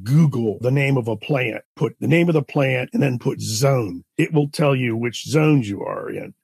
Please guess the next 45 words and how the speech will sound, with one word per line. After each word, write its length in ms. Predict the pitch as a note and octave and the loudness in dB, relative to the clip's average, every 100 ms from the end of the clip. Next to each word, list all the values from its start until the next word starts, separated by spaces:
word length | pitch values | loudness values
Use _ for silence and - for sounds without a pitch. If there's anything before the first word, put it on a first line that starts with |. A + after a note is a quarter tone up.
| - | -2
Uh, 160 | C3 | 2
this 160 | D#3+ G3 | 2 4
all 180 | G3 E3 | 4 4
goes 260 | D#3 C3+ | 2 2
back 380 | A2+ C#3 C3 B2+ | 0 0 0 -4
to 220 | - B2+ | -4 -4
the 100 | A2+ A#2 | -4 0
U 160 | C#3 C#3+ | 2 2
S 100 | - | 0
Department 460 | A2 C#3 B2+ A2 | -2 -2 -2 -2
of 40 | C3 | -2
Agriculture 800 | C3 A#2+ A2 B2+ A2+ - A2+ A2 | -2 -2 -4 -4 -4 -4 -6 -2
coming 320 | D3 D3 C#3 | 2 2 4
up 180 | C3 - | 0 -2
with 140 | A#2 | -4
a 80 | A#2 | -4
zone 420 | A2 C3+ C3+ C3 | -2 0 2 2
map. 280 | B2 A#2+ A#2 _ _ | 0 -2 -4 _ _
Basically, 600 | E3+ F3+ F3+ C#3+ C#3+ B2+ | 2 2 2 0 0 2
it 80 | A#2+ | 0
started 400 | - C#3 C3 B2+ | -2 -2 0 0
off 320 | B2 A#2+ A#2 - | 0 0 -4 -6
as 200 | A#2+ A2 | -6 -2
being 240 | C3+ B2+ | 0 0
a 80 | A2 | -2
cold 460 | - D#3 C#3 C3+ G#2+ | -4 2 2 2 0
hardiness 680 | C3+ C3+ B2 G#2 F#2+ - - | -2 0 -2 -8 -10 -12 -10
zone. 420 | G#2 B2+ G#2+ G2+ - _ - | -6 -4 -4 -8 -14 _ -2
Can 140 | C3 | 0
go 200 | C3+ C3 | 2 0
all 220 | C#3+ E3 | 2 4
the 80 | D#3+ | 4
way 240 | D3 C#3+ | 2 2
in 80 | C3+ | 0
the 80 | B2+ | -2
United 420 | A#2+ C3 B2+ A#2+ | -2 0 0 -2
States 480 | G#2 C3 B2 A#2 - _ _ | -4 -4 -2 -4 -8 _ _
from 240 | C3 B2 | -4 -2
zone 440 | B2 D3 D3 B2+ | 2 2 4 2
two, 360 | - F#3 E3 B2 | 0 2 4 4
way 300 | A2 C#3 D3+ | 2 2 2
up 140 | C3+ - | 0 -4
right 280 | D3+ D3+ D#3 | -2 0 2
next 180 | D3 | 0
to 140 | - | -2